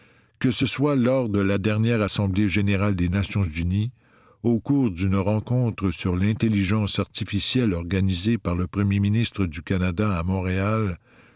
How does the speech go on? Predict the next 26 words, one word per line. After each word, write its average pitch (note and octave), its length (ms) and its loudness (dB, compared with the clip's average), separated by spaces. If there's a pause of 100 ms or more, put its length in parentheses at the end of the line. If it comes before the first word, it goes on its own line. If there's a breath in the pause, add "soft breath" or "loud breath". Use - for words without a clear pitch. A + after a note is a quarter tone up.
(100)
ou B2+ 160 2
bien B2+ 380 2
à G2 40 2
l'occasion A#2 600 0
du F#2 340 0
Davos A2 580 0
du F2 400 0
désert G2 640 0
à F2 140 -2
Riyad, F#2+ 640 -2 (180)
en F2 200 -4
Arabie F2+ 420 -2
saoudite, F2+ 760 -2 (600 soft breath)
Giuliano A#2 760 2
da F2 240 0
Ampoli F#2+ 520 0
se G#2+ 180 0
fait A2 260 0
le F#2+ 160 0
témoin G2+ 460 2
d'un F#2+ 240 0
monde G#2 340 0
en F#2 160 0
train G#2 240 -2
de F2 140 0
basculer. F2+ 720 -4